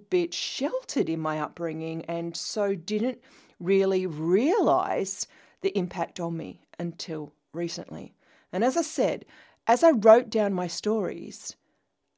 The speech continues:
it was like the scales just fell from my eyes, and I could see where the influence of patriarchy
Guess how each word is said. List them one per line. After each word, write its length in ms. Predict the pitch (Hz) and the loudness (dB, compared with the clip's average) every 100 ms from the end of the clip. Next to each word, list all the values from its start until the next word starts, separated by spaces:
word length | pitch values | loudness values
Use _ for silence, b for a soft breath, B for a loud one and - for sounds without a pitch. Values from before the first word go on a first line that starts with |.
| - | -4
it 120 | 208 | -2
was 200 | 202 202 | 0 0
like 280 | 202 208 226 | 2 2 0
the 120 | 202 | -2
scales 680 | 170 - - 185 190 196 202 | -2 -4 -2 2 2 2 -2
just 280 | - 180 - | -6 -12 -8
fell 200 | 170 165 | -4 -4
from 220 | 165 170 | -6 -8
my 120 | 160 - | -8 -8
eyes, 600 | 165 170 - 52 - - _ | -8 -8 -10 -12 -14 -18 _
and 160 | 175 175 | -6 -6
I 60 | |
could 240 | 170 196 - | -6 -8 -6
see 640 | - - 302 226 156 - b b b b | -4 -4 -2 -2 -4 -8 b b b b
where 420 | 175 185 196 240 | -4 -2 -2 -2
the 220 | 262 - | -6 -6
influence 540 | 208 160 170 156 151 165 | -6 -6 -10 -10 -10 -14
of 140 | - | -16
patriarchy 880 | - 175 185 - 156 143 - 147 | -8 -6 -6 -8 -12 -12 -14 -16